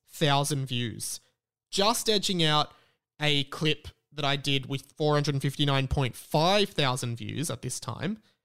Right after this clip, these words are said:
that was about a kid vomiting at a school assembly. Now I am officially, I will prob-, most people will know me. Most people who don't know me as Radio Mike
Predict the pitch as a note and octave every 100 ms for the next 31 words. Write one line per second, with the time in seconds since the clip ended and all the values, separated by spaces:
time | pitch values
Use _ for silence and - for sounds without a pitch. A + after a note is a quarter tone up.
0 | _ _ _ - C#3 C#3 C#3+ C#3 B2+ -
1 | C#3+ - C#3+ C#3 C3+ C3 C3 B2+ A#2+ A#2
2 | C3 - - B2+ B2 - A2+ A2 F2+ F2
3 | _ _ _ _ _ _ _ _ - -
4 | _ _ _ _ _ _ _ D#3 F3 G3+
5 | A3+ A3 G3+ F#3 G#3+ G#3+ - F3+ E3+ D3
6 | _ E3 E3+ F#3 E3+ - G3 F3 - -
7 | - D#3+ F#3+ A3+ - A3+ A3 G#3+ G3 F#3+
8 | F#3 D#3 F3+ B3 C3 A#2 E3 - _ _
9 | - E3 A3+ - A3+ G3+ F#3+ E3+ E3 D#3
10 | D3+ D3 C#3+ C3+ C#3 C3 B2+ D#3 B2+